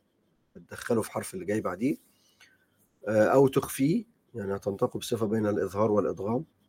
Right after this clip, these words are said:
له مظهر وله مدغم. تمام؟ آه، نيجي بعد كده للميم اللي هي العصاية بتاعتها نازلة لتحت. آه، دي تسمى، آه، دي معناته إن هنا في إقلاب، وهندرس بعد كده الإقلاب يعني إيه.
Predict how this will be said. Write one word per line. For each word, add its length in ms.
له 380
مظهر 380
وله 220
مدغم. 340
تمام؟ 340
آه، 340
نيجي 240
بعد 200
كده 220
للميم 380
اللي 140
هي 160
العصاية 380
بتاعتها 360
نازلة 280
لتحت. 320
آه، 340
دي 160
تسمى، 640
آه، 240
دي 500
معناته 400
إن 60
هنا 160
في 220
إقلاب، 400
وهندرس 500
بعد 200
كده 200
الإقلاب 420
يعني 200
إيه. 140